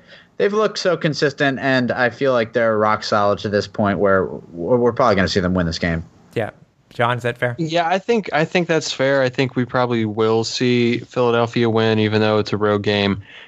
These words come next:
Speaker 3: I mean, this, uh, last week against Atlantic City, they looked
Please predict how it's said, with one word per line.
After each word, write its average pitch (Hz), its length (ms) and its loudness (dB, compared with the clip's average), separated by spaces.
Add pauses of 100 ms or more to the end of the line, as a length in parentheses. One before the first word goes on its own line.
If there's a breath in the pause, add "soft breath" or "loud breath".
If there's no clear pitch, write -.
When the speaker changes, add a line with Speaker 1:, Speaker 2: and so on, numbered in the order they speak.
(140 loud breath)
Speaker 3:
I - 80 -4
mean, 101 360 2
this, 104 320 -2
uh, 98 340 2 (440 loud breath)
last 120 320 -2
week 113 180 0
against 107 340 0
Atlantic 104 360 0
City, 104 320 0
they 101 200 2
looked 104 360 -2